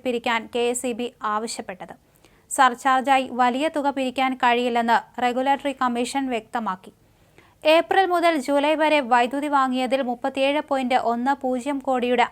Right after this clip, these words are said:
അധിക ബാധ്യത ഉണ്ടായെന്ന് ഹിയറിംഗിൽ കെ എസ് ഇ ബി അറിയിച്ചു. ഇതിന്റെ പേരിലാണ് പതിനേഴ് പൈസ കൂടി സർചാർജ് പിരിക്കാൻ കെ എസ് ഇ ബി ആവശ്യപ്പെട്ടത്. നാല് മാസത്തെ കണക്കിന് പകരം മൂന്ന് മാസത്തെ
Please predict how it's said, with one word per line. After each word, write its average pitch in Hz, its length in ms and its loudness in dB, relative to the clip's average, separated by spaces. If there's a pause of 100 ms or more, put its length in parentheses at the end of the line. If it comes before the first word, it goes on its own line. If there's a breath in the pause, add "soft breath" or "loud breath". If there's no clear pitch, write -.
(100)
അധിക 254 260 -4 (100)
ബാധ്യത 233 340 0 (200)
ഉണ്ടായെന്ന് 226 500 0 (440 soft breath)
ഹിയറിംഗിൽ 247 460 2 (160)
കെ 254 180 2
എസ് 262 180 -4
ഇ - 80 -4
ബി 247 160 0
അറിയിച്ചു. 190 340 -4 (500 soft breath)
ഇതിന്റെ 254 320 0
പേരിലാണ് 247 520 2 (360 soft breath)
പതിനേഴ് 277 500 2
പൈസ 285 220 2 (160)
കൂടി 262 200 0 (120)
സർചാർജ് 254 600 0
പിരിക്കാൻ 254 380 -4 (120)
കെ 247 100 -2 (100)
എസ് 240 160 -6
ഇ - 100 -2
ബി 240 80 -4 (280)
ആവശ്യപ്പെട്ടത്. 214 600 -6 (760 soft breath)
നാല് 330 300 8
മാസത്തെ 370 340 2 (120)
കണക്കിന് 311 440 2 (100)
പകരം 269 360 4 (100)
മൂന്ന് 277 280 -2
മാസത്തെ 294 320 0